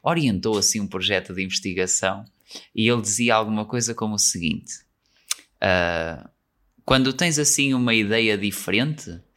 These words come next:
a primeira vez que tu a dizes, dizem, 'Ui, estás maluco.' À segunda vez dizem,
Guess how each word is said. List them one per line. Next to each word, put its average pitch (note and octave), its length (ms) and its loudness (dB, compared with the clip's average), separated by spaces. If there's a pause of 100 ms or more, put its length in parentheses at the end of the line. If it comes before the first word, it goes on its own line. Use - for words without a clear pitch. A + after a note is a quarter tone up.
(400)
a A2+ 100 2
primeira B2 520 2
vez B2+ 640 -2 (120)
que - 80 -20
tu A2+ 160 0
a G2+ 100 4
dizes, C3 540 0
dizem, F2+ 520 -4 (400)
'Ui, F2+ 500 2
estás D#3 340 2
maluco.' F#2 480 -2 (220)
À C3 120 2
segunda B2 320 0
vez B2 180 -2
dizem, - 380 -8